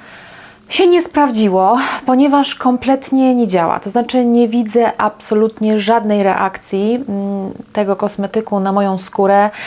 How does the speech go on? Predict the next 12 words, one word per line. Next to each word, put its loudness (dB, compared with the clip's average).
Ani 2
nie 4
ma 2
negatywnych 0
skutków, -2
ani -2
pozytywnych. 0
Równie 0
dobrze 0
mogłabym -2
sobie -6
darować 0